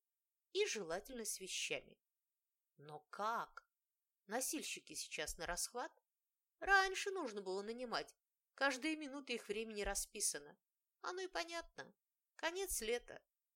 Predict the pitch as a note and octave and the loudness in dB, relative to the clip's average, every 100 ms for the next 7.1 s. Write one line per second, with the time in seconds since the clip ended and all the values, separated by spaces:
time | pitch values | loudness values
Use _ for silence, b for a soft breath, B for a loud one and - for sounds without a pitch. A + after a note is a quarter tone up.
0 | _ A3+ B3+ C#4+ G#4 A4 B3 G#3+ F#3 F3+ | _ 0 2 4 2 0 -2 -4 -2 -2
1 | A#3+ C#4 C4 - E3+ D#3+ - E3 E3+ D#3+ | 0 0 0 -4 -2 -2 -2 -4 -8 -8
2 | - D#3+ D3 C#3+ C#3 C3+ - _ _ _ | -6 -6 -6 -8 -8 -18 -20 _ _ _
3 | _ _ _ _ _ _ - F#4+ F4+ - | _ _ _ _ _ _ -4 -4 -2 0
4 | D#3 D3+ C#3 C3+ - G#3+ C4+ C#4 B3+ B3+ | -2 -2 -4 -2 0 -2 -4 -4 -2 -2
5 | C4 B3+ A#3+ G#3 G#3+ A3 G#3+ - G3+ G3+ | -4 -10 -8 -8 -6 -8 -4 -2 -2 -2
6 | - F#3+ F#3 F#3+ F#3 F3+ - F3 E3+ F3 | -2 -4 -2 -2 -2 -4 -4 -6 -8 -10
7 | - | -10